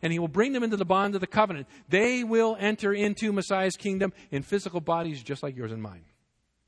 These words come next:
Believing Jews. Beyond that, he will gather the nations, Matthew chapter twenty-five, at what's called the sheep and the goat judgment. When he gathers the nations, the Gentiles, nations means Gentiles,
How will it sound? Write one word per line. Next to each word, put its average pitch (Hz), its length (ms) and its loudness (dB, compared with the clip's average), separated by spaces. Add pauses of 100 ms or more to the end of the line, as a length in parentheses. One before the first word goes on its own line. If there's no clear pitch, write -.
(2250)
Believing 120 380 -6
Jews. 104 340 -14 (1700)
Beyond 202 300 2
that, 180 220 4
he 196 100 0
will 185 100 0
gather 202 360 2
the 226 100 0
nations, 185 460 0
Matthew 170 260 -2
chapter 175 280 -2
twenty-five, 165 680 -6 (360)
at 175 100 4
what's 196 140 0
called 190 260 2
the 180 60 -6
sheep 226 260 -6
and 214 100 -2
the 196 40 -4
goat 190 240 0
judgment. 160 480 0
When 139 100 -4
he 143 60 -2
gathers 196 400 0
the 220 80 2
nations, 196 560 0 (220)
the 156 100 4
Gentiles, 165 760 0
nations 180 380 -2
means 196 220 -4
Gentiles, 127 520 -4